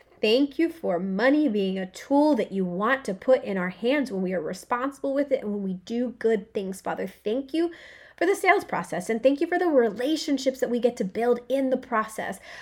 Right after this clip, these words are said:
Father, help us to not despise the sales process, but to see that it's, it's actually a good thing. It's, it's a good thing. And help us not to, um, you know, just help us, help our mindset around sales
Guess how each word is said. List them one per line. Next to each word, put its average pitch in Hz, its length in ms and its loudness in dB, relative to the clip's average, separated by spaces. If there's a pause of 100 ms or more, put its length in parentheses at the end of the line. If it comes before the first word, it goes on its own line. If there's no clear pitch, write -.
(100)
Father, 294 220 2
help 453 280 0 (100)
us - 180 -6
to 262 360 0 (1400)
not 294 260 0
despise 214 600 -2
the 190 100 -4
sales 180 300 -6
process, 185 500 -6
but 247 260 -4
to 269 120 0
see 269 320 -2
that 262 260 2 (320)
it's, - 480 -6
it's 349 200 -4
actually 381 420 -2
a 381 160 -4
good 359 300 -2
thing. 320 360 -2
It's, 285 160 -2
it's 302 200 -4
a 330 40 -4
good 349 340 -2
thing. 202 240 2
And 214 100 -4
help 311 180 -4
us - 140 -6
not 285 240 -2
to, 226 180 2 (420)
um, 196 360 0 (160)
you 339 160 4
know, 220 160 4 (500)
just - 320 -2 (560)
help 359 280 -2
us, 403 200 -2
help 349 200 0
our 311 100 4
mindset 185 500 -2
around 190 360 0
sales - 340 -10